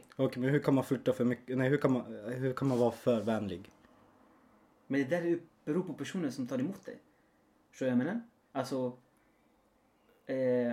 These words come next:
Speaker 2: hur ska jag förklara? Du kan vara jätteartig, alltså du ser att
Speaker 1: Ja,
Speaker 2: du
Speaker 1: men
Speaker 2: bara
Speaker 1: vi båda har
Speaker 2: artighet.
Speaker 1: tjej, vi båda har tjej.
Speaker 2: Ja, exakt.
Speaker 1: Hur, vad är för mycket av en kompis att vara artig mot din tjej?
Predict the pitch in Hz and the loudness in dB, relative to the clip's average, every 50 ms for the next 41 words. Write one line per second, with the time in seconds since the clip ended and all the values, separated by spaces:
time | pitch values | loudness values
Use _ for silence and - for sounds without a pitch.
0 | 117 - - _ _ _ _ _ 131 - - 139 120 120 - 139 135 127 120 - | -4 -8 -14 _ _ _ _ _ -20 -10 -8 -8 -6 -4 -2 0 0 0 -2 -6
1 | - _ _ _ _ _ _ _ _ _ _ - _ _ _ _ _ _ _ _ | -14 _ _ _ _ _ _ _ _ _ _ -20 _ _ _ _ _ _ _ _
2 | _ _ _ _ _ _ _ _ _ _ _ _ _ _ _ _ _ _ _ _ | _ _ _ _ _ _ _ _ _ _ _ _ _ _ _ _ _ _ _ _
3 | _ _ _ _ _ _ _ - 135 135 - 190 196 170 143 135 143 147 147 139 | _ _ _ _ _ _ _ -8 -8 -4 -2 -2 0 0 0 0 2 2 2 0
4 | - - 139 120 - 147 156 156 - - 127 120 120 - - 127 123 123 131 120 | 0 -2 -2 2 4 4 4 4 0 -4 -4 -4 -4 -4 -8 -10 -8 -6 -6 -6
5 | 120 139 156 143 123 120 117 - 135 123 117 120 139 165 160 160 147 127 123 120 | -2 0 0 2 2 0 -2 -2 -2 -2 2 4 6 6 8 8 6 6 4 4
6 | 120 175 170 151 190 214 196 - - - - - - - - 139 117 95 98 117 | 6 6 8 12 12 12 12 12 8 6 4 -2 -6 0 2 2 2 2 2 -2
7 | 127 127 135 151 143 120 104 - - 82 - - - 143 135 127 - 127 110 - | -2 2 2 4 4 4 2 2 0 -2 -4 -4 -4 -4 -4 -4 -4 -8 -8 -8
8 | - - - - _ _ _ _ _ _ - - - - 175 196 190 156 143 139 | -12 -20 -20 -20 _ _ _ _ _ _ -10 -10 6 8 8 8 8 6 6 8
9 | 175 190 190 180 151 143 - 143 143 160 160 156 156 - 123 117 117 113 113 110 | 10 10 10 10 8 6 6 4 6 6 6 4 2 0 2 2 2 2 0 0
10 | - - 143 135 117 - - 113 107 107 - - - _ 101 - 117 113 107 110 | 2 4 4 4 4 2 0 0 0 0 -2 -10 -12 _ -10 -2 0 0 0 0
11 | 110 - 107 107 101 98 - 113 98 - - 87 76 - | -2 -2 -6 -6 -6 -4 -4 -4 -2 0 -2 -4 -4 -6